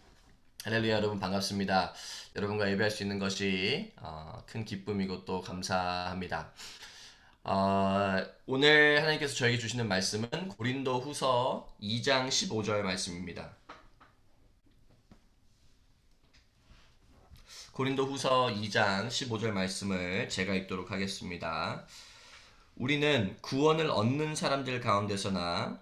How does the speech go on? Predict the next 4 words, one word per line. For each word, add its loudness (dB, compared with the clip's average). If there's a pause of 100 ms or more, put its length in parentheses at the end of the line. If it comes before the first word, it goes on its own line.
멸망을 2
당하는 0
사람들 -2
가운데서나 -2